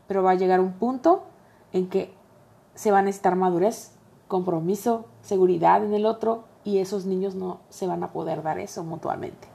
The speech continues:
Obviamente, de lo que él proponía como sano era el adulto adulto con una responsabilidad afectiva, con una comunicación asertiva, con una comunicación afectiva,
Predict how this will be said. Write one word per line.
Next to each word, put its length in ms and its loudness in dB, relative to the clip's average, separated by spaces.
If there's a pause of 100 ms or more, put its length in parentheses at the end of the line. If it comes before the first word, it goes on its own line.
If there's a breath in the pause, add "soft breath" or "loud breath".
(1600 loud breath)
Obviamente, 440 4
de 100 4
lo 140 2
que 100 2
él 80 4
proponía 500 0
como 220 0
sano 500 2 (280 loud breath)
era 340 4
el 160 4
adulto 460 4
adulto 720 4 (320)
con 180 4
una 180 2
responsabilidad 640 0
afectiva, 680 4 (240 soft breath)
con 160 -2
una 200 -2
comunicación 640 -2
asertiva, 800 2
con 120 -4
una 200 0
comunicación 600 -4
afectiva, 680 0